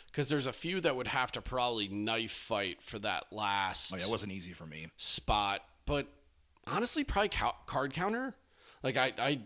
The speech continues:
Speaker 1: I think that that one, for a lot of the same reasons you just said too, is that it just, it just works. And if we're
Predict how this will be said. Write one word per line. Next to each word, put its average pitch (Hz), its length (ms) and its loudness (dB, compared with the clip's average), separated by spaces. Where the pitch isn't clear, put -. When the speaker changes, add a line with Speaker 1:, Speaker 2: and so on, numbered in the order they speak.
Speaker 1:
I 120 120 0
think 135 240 -2
that 104 220 -6
that 107 200 2
one, 117 140 -2
for 143 240 2
a 156 80 6
lot 156 200 6
of 143 60 -6
the 127 60 0
same 139 260 2
reasons 120 400 -2
you 113 120 -4
just 113 220 -2
said 123 240 -2
too, 123 240 -2
is 107 120 -6
that 92 160 -4
it 95 120 -8
just, - 440 -2
it 113 100 -2
just 139 200 -2
works. 127 540 -4
And 120 180 0
if 110 180 -4
we're 123 360 -2